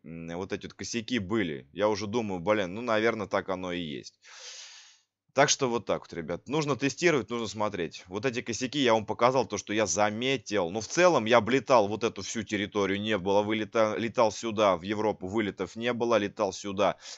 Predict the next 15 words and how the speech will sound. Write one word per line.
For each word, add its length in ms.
вылетов 480
не 120
было. 160
Чисто 240
свободной 460
камерой. 440
И 760
вылетов 460
никаких 560
не 180
было, 320
текстуры 460
все 340
как 240
надо, 560